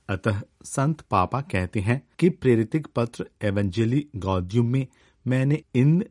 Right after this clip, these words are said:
दो बातों पर अधिक जोर दिया है, मुख्यतः किरिग्मा या घोषणा, जिसमें सारी तरह की नैतिकता निर्भर करती है। वास्तव में धर्म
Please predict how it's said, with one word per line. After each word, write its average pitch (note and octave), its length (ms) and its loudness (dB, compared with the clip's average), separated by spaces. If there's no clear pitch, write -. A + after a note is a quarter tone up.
दो B2 260 0
बातों G#2 380 -2
पर G#2+ 180 -2
अधिक G#2+ 500 -4
जोर A2+ 440 0
दिया G2 300 -2
है, F#2+ 280 -4
मुख्यतः G#2+ 520 0
किरिग्मा G#2 600 -2
या G#2 180 -4
घोषणा, G2+ 580 -4
जिसमें D3 400 0
सारी A#2+ 380 -2
तरह A#2 380 -2
की B2+ 320 -4
नैतिकता G#2 720 -6
निर्भर G2+ 460 -4
करती F#2+ 380 -4
है। F#2 240 -2
वास्तव A2 380 0
में D3 180 0
धर्म B2+ 340 0